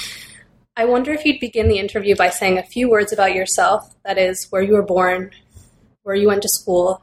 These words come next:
and how you became interested in the intersections of constitutional law, history, and political science.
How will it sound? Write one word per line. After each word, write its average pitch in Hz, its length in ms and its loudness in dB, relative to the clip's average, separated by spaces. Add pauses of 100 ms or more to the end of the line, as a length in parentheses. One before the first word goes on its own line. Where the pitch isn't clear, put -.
and 208 140 -4
how 220 140 -2
you 220 140 2
became 220 300 -2
interested 190 560 -2
in 185 120 2
the 180 100 -2
intersections 185 720 -2
of 185 120 -8
constitutional 190 680 -2
law, 170 320 0 (320)
history, 190 460 0
and 180 180 -4
political - 340 -6
science. - 640 -4